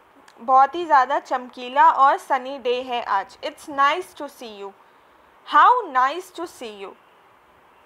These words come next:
अगर, अ, assertive में हम बोलेंगे कि आपसे मिलकर के मुझे खुशी हुई,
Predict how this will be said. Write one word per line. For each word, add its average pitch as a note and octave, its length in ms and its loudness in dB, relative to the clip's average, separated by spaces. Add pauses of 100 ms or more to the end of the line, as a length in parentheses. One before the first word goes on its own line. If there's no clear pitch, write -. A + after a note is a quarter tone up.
(380)
अगर, C#4 300 2
अ, C4 540 -2
assertive C4+ 440 -2
में F4 120 -6
हम D#4+ 200 0
बोलेंगे C4 560 -4
कि E4+ 120 -10
आपसे B3 400 -2
मिलकर C4 380 -8
के D#4 120 -14
मुझे D4 540 -10
खुशी D4 380 -12
हुई, A#3+ 240 -6